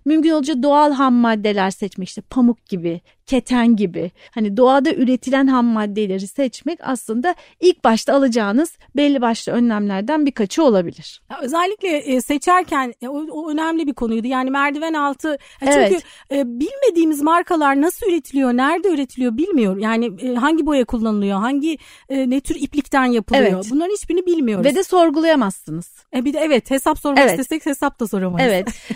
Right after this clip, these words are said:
Speaker 1: Yani çok kısa bir şey anlatayım. Bir araba yolculuğunda bir benzinliğe girdik ve orada bir takım işte atıyorum balık yağlı, alabalık yağı satıyor veya işte pirinçli şey peeling satıyor falan.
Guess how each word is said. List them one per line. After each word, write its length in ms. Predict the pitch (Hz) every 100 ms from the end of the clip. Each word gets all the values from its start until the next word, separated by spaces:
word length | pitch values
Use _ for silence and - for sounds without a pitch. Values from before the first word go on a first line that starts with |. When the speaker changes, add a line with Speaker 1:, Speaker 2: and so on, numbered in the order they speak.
| -
Speaker 1:
Yani 120 | 277
çok 220 | 381 339
kısa 240 | 349 302 294
bir 60 |
şey 200 | 277 302
anlatayım. 560 | 247 233 226 226 320 403 - _ -
Bir 120 | 285
araba 280 | 277 294 302
yolculuğunda 720 | 294 269 240 240 254 254 262
bir 160 | 262 240
benzinliğe 640 | 254 254 247 247 247 233
girdik 540 | 214 262 208 262 -
ve 80 | 254
orada 360 | 285 254 240 294
bir 80 |
takım 380 | 269 262 - 349 -
işte 320 | - 247 - -
atıyorum 600 | 180 - 262 226 311 302
balık 480 | 196 180 247 294 -
yağlı, 500 | 226 220 208 208 - - -
alabalık 600 | 254 339 320 277 233 -
yağı 160 | 196
satıyor 480 | 190 185 - - 190
veya 300 | 240 262 240
işte 180 | 233 262
pirinçli 760 | - 302 302 294 - 330 339 330 - - _ - 220
şey 320 | - 262 226
peeling 420 | - 311 294 240
satıyor 380 | - 196 - 196
falan. 380 | - 269 269